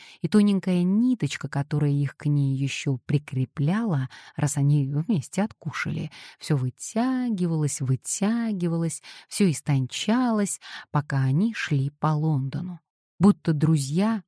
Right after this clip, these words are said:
откушав с тобой, прикрепляются к тебе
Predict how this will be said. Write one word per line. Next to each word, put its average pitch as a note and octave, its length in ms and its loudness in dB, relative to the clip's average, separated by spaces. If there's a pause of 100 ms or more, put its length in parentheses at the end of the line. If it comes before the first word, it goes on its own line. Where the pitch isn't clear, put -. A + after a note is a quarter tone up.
откушав - 760 -2
с - 140 -10
тобой, D#3 480 0 (320)
прикрепляются F#3 880 -2
к - 80 -12
тебе E3+ 380 -2